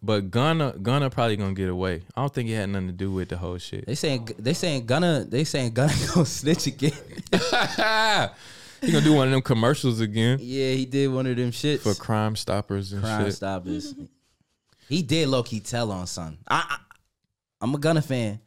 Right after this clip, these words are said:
Speaker 2: but I seen
Speaker 1: I saw
Speaker 2: the
Speaker 1: an interview where he, like, said some shit that, that I was like,
Speaker 2: He,
Speaker 1: "Okay."
Speaker 2: he pointed to, he said the dude's name about his, you know.
Speaker 1: But he was like his homie. They, his homie was accused.
Speaker 2: It was his
Speaker 1: And
Speaker 2: cousin.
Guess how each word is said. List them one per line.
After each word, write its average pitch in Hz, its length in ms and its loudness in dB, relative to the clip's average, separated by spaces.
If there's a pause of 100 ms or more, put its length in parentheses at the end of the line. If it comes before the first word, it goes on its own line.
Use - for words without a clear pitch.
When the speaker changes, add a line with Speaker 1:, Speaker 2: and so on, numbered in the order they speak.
(480)
Speaker 2:
but 90 140 -2
I 98 80 4
seen 120 220 -2
Speaker 1:
I - 20 0
saw 233 220 4
Speaker 2:
the 131 40 0
Speaker 1:
an 151 60 0
interview 156 320 0
where 127 120 0
he, 135 120 0
like, 113 260 0
said 117 260 -2
some 113 120 -8
shit - 300 -4
that, 95 320 -4
that 95 120 -4
I 98 80 -2
was 95 220 -8
like, 85 260 -8
Speaker 2:
He, 104 140 -6
Speaker 1:
"Okay." 87 180 -4
Speaker 2:
he 104 180 -4
pointed 110 420 -6
to, 104 60 -2
he 98 160 -8
said 107 200 -6
the 98 80 -4
dude's 92 320 -4
name 117 340 -2 (720)
about 95 300 0
his, 95 260 -4
you 104 80 -6
know. 90 80 -4
Speaker 1:
But 117 100 2
he 165 60 4
was 180 140 2
like 147 160 2
his 147 180 -2
homie. 139 420 -2
They, 123 240 0
his 127 200 -4
homie 143 240 -2
was 120 120 -2
accused. 123 840 -2 (380)
Speaker 2:
It 104 100 -2
was 104 120 -2
his 107 120 0
Speaker 1:
And 95 80 -4
Speaker 2:
cousin. 117 400 -2